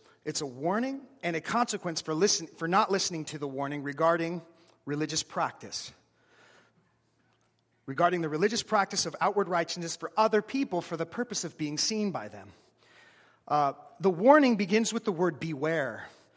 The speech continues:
uh, which is in the English E S V and originates from the Greek word prosete, uh, which means to be in a continuous state of readiness,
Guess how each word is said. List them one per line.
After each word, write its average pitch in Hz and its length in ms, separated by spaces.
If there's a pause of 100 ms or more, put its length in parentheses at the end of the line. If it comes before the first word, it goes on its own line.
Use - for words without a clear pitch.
(440)
uh, 180 140
which 180 220
is 233 140
in 240 80
the 214 80
English 233 420
E 214 100
S 202 200
V 202 200
and 180 80
originates 220 540
from 196 160
the 170 80
Greek 240 340
word 170 280
prosete, 202 680 (800)
uh, 160 360 (200)
which 214 300
means 214 420
to - 160
be 214 160
in 214 140
a 190 60
continuous 277 520
state 233 240
of 170 160
readiness, 165 600